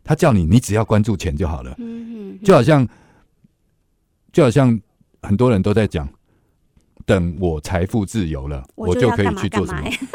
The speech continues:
Speaker 2: <laughs>
Speaker 1: 对，当你讲这句话的时候，你就永远不可能财富自由，而且你就陷入别人设下的陷阱，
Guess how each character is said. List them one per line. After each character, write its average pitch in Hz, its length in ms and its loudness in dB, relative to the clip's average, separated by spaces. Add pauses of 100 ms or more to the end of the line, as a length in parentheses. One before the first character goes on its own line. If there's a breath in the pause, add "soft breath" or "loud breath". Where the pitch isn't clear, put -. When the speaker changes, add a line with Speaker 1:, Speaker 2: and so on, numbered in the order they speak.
Speaker 2:
<laughs> - 80 -16
Speaker 1:
对， 117 180 4
当 175 200 4
你 185 80 6
讲 117 180 2
这 170 100 4
句 160 120 4
话 147 160 6
的 110 60 4
时 107 80 -2
候， 117 140 4
你 90 320 -2
就 104 320 -2 (760)
永 95 160 0
远 101 120 2
不 98 80 -8
可 98 100 -2
能 76 140 -4
财 80 160 -8
富 87 140 -6
自 80 200 -8
由， 67 220 -14 (380)
而 127 100 0
且 127 140 0
你 90 120 -2
就 87 140 -4
陷 98 240 -4
入 90 260 -6 (560)
别 87 220 -4
人 82 160 -2
设 87 180 -4
下 80 200 -6
的 73 60 -12
陷 71 200 -6
阱， - 180 -18